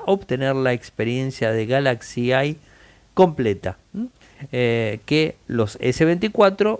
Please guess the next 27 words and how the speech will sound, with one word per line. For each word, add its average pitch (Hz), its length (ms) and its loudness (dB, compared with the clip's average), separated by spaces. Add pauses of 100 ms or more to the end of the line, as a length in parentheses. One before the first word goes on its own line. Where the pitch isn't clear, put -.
lo 113 320 -2
están 135 320 -2
utilizando 156 800 -2 (440)
desde 151 760 2
el 139 240 2
diecisiete 135 1000 0
de 113 380 -4
enero, 127 800 0
¿no? 196 200 -8 (640)
Eh, 127 340 2 (120)
por 175 180 8
supuesto, 117 460 -2
ustedes 113 420 -2
ya 95 240 -2
bien 110 360 -4
saben, 135 560 2 (480)
eh, 113 380 0
que 135 440 2 (360)
va 113 380 0
a - 20 0
empezar 127 840 2
con 101 180 -2
los 95 180 -6
equipos 110 440 -6
tope, 98 560 2
¿no? 123 240 -6 (360)
Eh, 110 180 -2